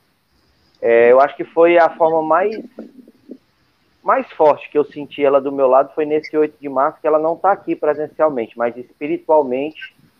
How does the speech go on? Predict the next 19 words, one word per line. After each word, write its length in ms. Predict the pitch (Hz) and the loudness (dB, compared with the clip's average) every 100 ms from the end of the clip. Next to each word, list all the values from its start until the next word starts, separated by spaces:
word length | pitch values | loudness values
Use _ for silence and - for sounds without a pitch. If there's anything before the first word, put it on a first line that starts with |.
| _ _ | _ _
e 60 | 117 | -14
também 640 | - 127 117 123 135 131 | -4 -4 0 0 -2 -6
na 160 | 120 120 | -4 -4
questão 720 | - 123 - 127 127 120 107 _ _ _ _ | -4 -8 -2 0 0 -2 -6 _ _ _ _
de 120 | - 127 - | -12 -10 -8
sensibilidade, 1160 | 175 185 - 165 143 139 113 117 139 139 117 113 | -6 -6 -6 -6 -4 -6 0 2 4 2 -4 -14
de 420 | 107 120 113 110 _ _ _ | -12 -10 -10 -12 _ _ _
co-, 200 | 143 - | -8 -8
co-, 160 | - 147 - | -6 -6 -4
conseguir 640 | 160 175 180 143 123 208 | -8 -6 -8 -6 -4 -6
tá 200 | 214 175 | -2 -2
com 200 | 170 151 | 0 0
ela 120 | 151 | 2
próximo 460 | 147 131 135 - 135 | 0 0 -2 -4 -14
de 120 | 117 | -10
mim, 200 | 120 139 | -8 -8
tá 160 | 143 139 | -6 -6
sendo 240 | - 135 | -6 -4
maravilhoso. 720 | 135 131 139 151 135 120 113 | 0 0 -2 0 4 2 0